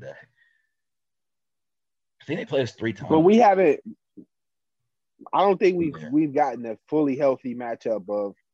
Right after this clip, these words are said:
Speaker 2: everybody on the floor.
Speaker 1: Yeah, there was no K D there last time. I think they
Speaker 2: So
Speaker 1: beat us anyway. <laughs> Don't remember.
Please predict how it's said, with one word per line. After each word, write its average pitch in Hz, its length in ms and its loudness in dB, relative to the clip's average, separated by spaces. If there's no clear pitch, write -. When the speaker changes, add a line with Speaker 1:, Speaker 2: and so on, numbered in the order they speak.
Speaker 2:
everybody 127 580 0
on 107 120 -6
the 90 40 -20
floor. 90 260 -14
Speaker 1:
Yeah, 113 200 0
there 101 120 -4
was 95 120 -8
no 113 120 -4
K 98 260 -10
D 82 220 -12
there 76 220 -12
last 73 280 -14
time. 73 260 -18
I - 100 -20
think 175 220 -6
they 101 100 -12
Speaker 2:
So 113 160 -6
Speaker 1:
beat 117 80 0
us 90 140 -20
anyway. 80 360 -10
<laughs> - 480 -20
Don't - 200 -10
remember. 67 400 -20